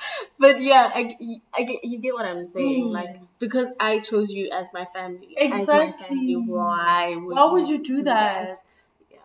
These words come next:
Speaker 1: And then who do you turn to after that? Because it's like, now you've lost your best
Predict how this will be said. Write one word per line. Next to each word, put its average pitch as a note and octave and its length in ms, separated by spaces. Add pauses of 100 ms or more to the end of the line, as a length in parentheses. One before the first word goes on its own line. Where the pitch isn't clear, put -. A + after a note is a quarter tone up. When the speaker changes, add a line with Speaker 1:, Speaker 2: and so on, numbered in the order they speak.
(480)
Speaker 1:
And G3+ 120
then A3 140
who C4 140
do C4 80
you A3+ 160
turn A3+ 340
to G#3 180
after F#3+ 360
that? F3+ 300
Because F3+ 240
it's F3 140
like, F3+ 200
now F3+ 160
you've E3+ 340
lost F3+ 320
your F3 100
best - 380